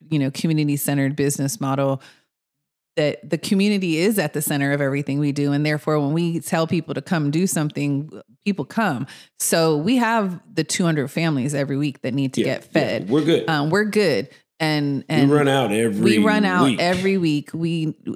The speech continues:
Speaker 1: the thing we need is funding. The thing we need is volunteers. The thing we need is food. And
Speaker 2: We need to
Speaker 1: pr-,
Speaker 2: keep this
Speaker 1: and, and we
Speaker 2: going.
Speaker 1: need to keep this going.
Speaker 2: Right.
Speaker 1: Um, but that being said, babe, as we wrap it up, you know, this, this, this conversation has been about our evolution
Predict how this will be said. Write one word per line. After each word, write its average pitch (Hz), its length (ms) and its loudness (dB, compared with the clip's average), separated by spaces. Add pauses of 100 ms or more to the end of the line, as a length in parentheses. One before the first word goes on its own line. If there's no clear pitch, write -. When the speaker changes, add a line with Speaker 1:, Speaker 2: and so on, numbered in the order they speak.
Speaker 1:
the 151 480 0
thing 220 200 2
we 208 140 2
need 180 200 2
is 151 160 -2
funding. 151 480 0
The 143 100 0
thing 196 220 0
we 190 80 4
need 175 140 0
is 156 100 -2
volunteers. 147 580 -2
The 147 100 -2
thing 180 180 -2
we 175 80 0
need 160 140 0
is 143 140 -4
food. 139 400 -4 (320)
And 156 140 2
Speaker 2:
We 165 60 6
need 165 60 4
to 151 60 2
Speaker 1:
pr-, - 60 -6
Speaker 2:
keep - 240 0
this 131 220 2
Speaker 1:
and, - 80 -2
and 117 140 4
we 180 60 2
Speaker 2:
going. 190 80 2
Speaker 1:
need 190 100 0
to 175 60 -2
keep 175 240 -6
this 160 220 -2
going. 147 400 -2
Speaker 2:
Right. 85 260 -8 (160)
Speaker 1:
Um, 143 580 -2 (680)
but 190 200 -2
that 214 180 -2
being 208 180 -2
said, 180 260 -2
babe, 165 220 0
as 160 220 -2
we 170 80 -2
wrap 160 260 -2
it 147 80 -2
up, 151 200 -2 (280)
you 165 100 -4
know, 151 120 0
this, 170 380 -4
this, 165 580 -4 (400)
this 165 200 -2
conversation 165 760 -2
has 147 200 -4
been 151 140 -4
about 143 320 -2
our 160 220 0
evolution 143 1000 -2